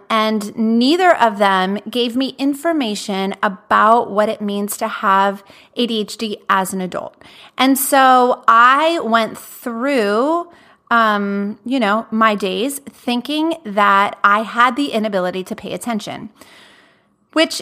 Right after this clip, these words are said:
is a very narrow description of A D H D. And, um,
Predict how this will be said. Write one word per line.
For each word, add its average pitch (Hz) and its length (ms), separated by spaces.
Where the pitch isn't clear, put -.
is 302 180
a 277 60
very 262 760
narrow 214 920
description 202 840
of 214 160
A 202 160
D 185 140
H 185 200
D. 208 360
And, 220 520
um, 196 360